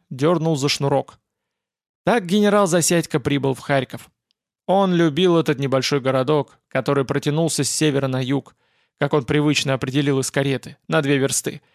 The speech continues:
а с запада на восток — на три с небольшим. Тихие украинские ночи,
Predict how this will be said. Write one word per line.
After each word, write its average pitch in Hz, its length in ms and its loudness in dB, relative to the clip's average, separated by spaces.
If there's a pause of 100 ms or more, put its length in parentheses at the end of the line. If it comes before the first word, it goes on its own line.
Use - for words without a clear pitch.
(220)
а 147 120 0
с 131 40 -2
запада 143 360 0
на 139 100 -2
восток — 151 560 -2
на 165 180 0
три 196 180 -2
с - 100 -4
небольшим. 139 560 -2 (680)
Тихие 226 380 2
украинские 165 560 0
ночи, 165 600 0